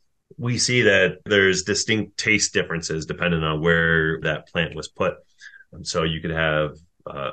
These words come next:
a tomato that might taste watery when it's only in the morning sun, but whereas in the afternoon sun,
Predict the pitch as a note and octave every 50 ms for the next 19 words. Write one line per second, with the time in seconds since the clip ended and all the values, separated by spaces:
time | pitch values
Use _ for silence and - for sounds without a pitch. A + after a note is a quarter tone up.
0 | - D2 - - - G#2 G#2 G#2 G2 G2 F#2 F2+ F2 E2 E2 D#2+ D2+ D2+ E2 E2+
1 | E2+ - - F2 E2 D#2+ - D#2+ D#2+ E2+ F2 F2+ F2 F2 E2 E2+ E2 D#2 D#2 D#2
2 | D#2+ D#2+ D2+ - - E2+ E2+ E2 E2 D2+ D2+ C#2+ D2 D#2 E2 F2 E2+ D#2+ D#2 D#2
3 | - - D#2+ D#2 D2+ D#2 D2+ D2 - D#2+ D#2 D#2 - E2 E2 D#2 D#2 D#2 D#2 D#2
4 | D#2 D#2 E2 D#2+ D2+ D2 - - E2 F2 E2+ - F2 E2 D#2+ D#2+ D#2+ D#2+ - -
5 | - D2+ D#2 D#2 -